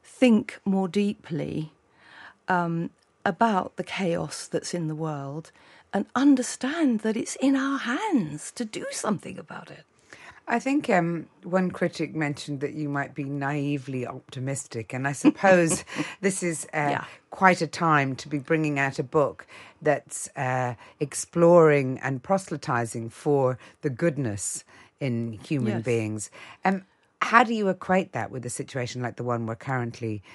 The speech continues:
Speaker 2: living through when you look at what's happening in Ukraine?
Speaker 1: Well, I understand, I understand the Pollyanna bit. You know, I knew I'd get that.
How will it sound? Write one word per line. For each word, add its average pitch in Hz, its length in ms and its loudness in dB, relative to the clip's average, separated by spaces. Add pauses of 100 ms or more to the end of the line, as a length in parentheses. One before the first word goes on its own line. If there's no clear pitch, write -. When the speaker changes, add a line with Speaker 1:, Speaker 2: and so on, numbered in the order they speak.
(120)
Speaker 2:
living 113 340 -4
through 110 300 -6
when 113 160 -4
you 117 80 -4
look 131 240 -6
at - 60 -14
what's 117 200 -12
happening 110 480 -8 (280)
in 123 140 -4
Ukraine? 104 580 -4 (640)
Speaker 1:
Well, 277 320 4
I 262 160 0
understand, 269 920 -2
I 214 80 0
understand 214 920 -2 (160)
the 185 80 -4
Pollyanna 175 580 -4
bit. - 460 -8 (260)
You 202 160 -2
know, 170 140 -2
I 180 120 0
knew 208 240 4
I'd 165 180 -2
get - 240 2
that. - 460 -4